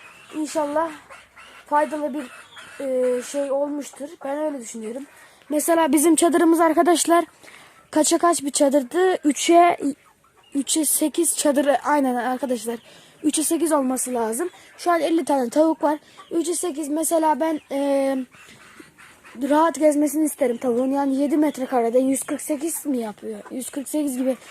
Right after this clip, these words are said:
İşte yüz elli tavukluk bir çadır arkadaşlar. Şu yemlikleri, sulukları hesaba bile katmıyorum. Çünkü yani çadırımın eni boyu fazla da olabilir, az da olabilir dediğim gibi.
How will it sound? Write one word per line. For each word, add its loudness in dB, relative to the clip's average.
İşte 0
yüz 4
elli 0
tavukluk 0
bir -4
çadır 0
arkadaşlar. -2
Şu -2
yemlikleri, 4
sulukları -2
hesaba 0
bile 2
katmıyorum. -2
Çünkü -2
yani 4
çadırımın 4
eni 4
boyu 2
fazla 0
da 4
olabilir, 4
az 2
da 4
olabilir 0
dediğim 2
gibi. -4